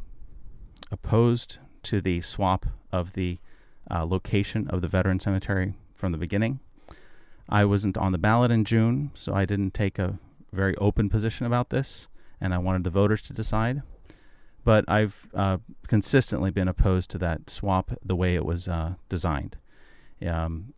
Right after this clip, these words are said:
and that's because it took decades and y-, years of planning to get to the location at the A R D A site. And, uh, we need to respect the,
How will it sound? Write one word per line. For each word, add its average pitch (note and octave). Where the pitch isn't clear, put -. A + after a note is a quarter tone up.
and F2
that's F#2+
because G2
it G2
took -
decades A2
and F#2+
y-, F#2+
years A#2
of -
planning A#2
to G#2
get G#2
to A2+
the F#2
location F2+
at E2+
the F2
A F2
R E2+
D D#2
A D#2+
site. -
And, F2
uh, E2+
we G2+
need G#2
to G#2
respect -
the, G#2+